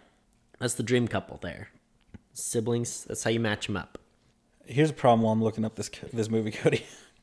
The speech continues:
Speaker 2: I'm
Speaker 1: Yeah.
Speaker 2: not sure when it came out, and that's really slowing me down.
Speaker 1: Uh, and it's also a problem to just look at Morgan Freeman's I M D B 'cause he's in, like, six movies a year.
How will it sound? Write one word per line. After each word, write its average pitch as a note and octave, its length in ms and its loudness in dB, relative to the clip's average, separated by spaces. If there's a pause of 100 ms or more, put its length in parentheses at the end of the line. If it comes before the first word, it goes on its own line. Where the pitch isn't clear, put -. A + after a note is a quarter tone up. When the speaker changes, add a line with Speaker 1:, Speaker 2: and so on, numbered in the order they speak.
(220)
Speaker 2:
I'm C3 140 4
Speaker 1:
Yeah. E3 40 6
Speaker 2:
not F#3+ 280 6
sure - 360 4
when C3 220 4
it A#2 120 -2
came A2 240 -2
out, B2 340 -2
and A#2 120 -2
that's A2 180 -2
really A2+ 360 0
slowing G2 380 -2
me D2+ 100 -6
down. D2 300 -8 (220)
Speaker 1:
Uh, - 40 -4
and A#2+ 320 2
it's A#2+ 100 -2
also F#3+ 220 4
a B2 40 6
problem A#2+ 340 6
to G#2+ 60 -4
just G#2+ 140 -4
look A#2 180 -2
at A2 80 0
Morgan A2 320 0
Freeman's G#2 680 0 (680)
I A2+ 100 0
M A#2 100 0
D A#2 120 2
B A#2+ 260 2
'cause F#2 180 -4
he's F#2+ 220 -4
in, F#2+ 140 -2
like, F#2+ 180 -4
six - 220 -8
movies F#2 220 -6
a F2 60 -6
year. - 300 -8